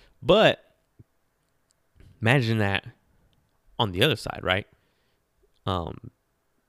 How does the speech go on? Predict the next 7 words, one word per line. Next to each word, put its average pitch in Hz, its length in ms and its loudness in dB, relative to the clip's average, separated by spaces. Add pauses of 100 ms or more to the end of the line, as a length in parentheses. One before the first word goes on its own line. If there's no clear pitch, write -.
(220)
if 104 120 -10
you're 80 140 -2
a 98 60 -6
homosexual 139 600 -6
man, - 220 -12 (920)
you 117 240 2
would 127 120 0